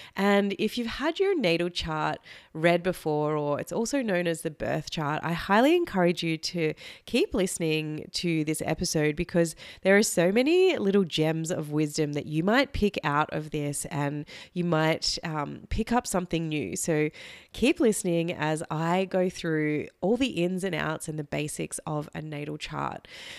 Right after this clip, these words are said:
So I'm gonna be talking today about the planets, the signs, the houses, and the aspects,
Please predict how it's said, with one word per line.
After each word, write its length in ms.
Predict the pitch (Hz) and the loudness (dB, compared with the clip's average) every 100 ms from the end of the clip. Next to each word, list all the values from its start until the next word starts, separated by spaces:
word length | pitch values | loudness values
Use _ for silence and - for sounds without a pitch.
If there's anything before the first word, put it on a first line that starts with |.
| - | 2
So 140 | 254 | 6
I'm 100 | 269 | 6
gonna 160 | 294 415 | 4 2
be 140 | 494 | 0
talking 480 | - 190 175 185 175 | 2 4 4 2 -2
today 480 | 180 156 151 151 - | 0 2 4 2 0
about 560 | 147 156 143 143 139 - | -2 0 2 0 -2 -8
the 60 | 151 | -2
planets, 880 | - - 220 226 220 220 - - - - - - - | 0 2 4 6 4 2 -4 -6 -6 -12 -18 -20 -6
the 160 | 160 | -2
signs, 920 | 151 - 170 196 208 208 202 202 190 - | 0 2 4 6 6 6 4 2 -2 -2
the 120 | 160 | -2
houses, 840 | - 170 180 190 - 208 196 196 175 | 0 4 4 4 2 2 4 2 -2
and 200 | 175 170 | -4 -2
the 160 | - | -2
aspects, 580 | - 156 - 156 139 - | -2 -4 -2 -2 -4 -6